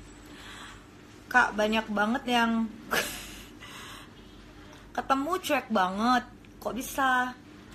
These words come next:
Pascal melimpir, iya. Cici Nasrani,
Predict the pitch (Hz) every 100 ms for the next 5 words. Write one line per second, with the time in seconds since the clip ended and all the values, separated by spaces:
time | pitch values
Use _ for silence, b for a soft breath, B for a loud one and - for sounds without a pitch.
0 | - - - - - - - - - -
1 | - - - 240 233 - 269 262 247 233
2 | 233 233 220 - 262 254 233 220 220 226
3 | - - - - - - - - - 220
4 | 214 - 254 254 240 233 - 190 190 202
5 | 208 202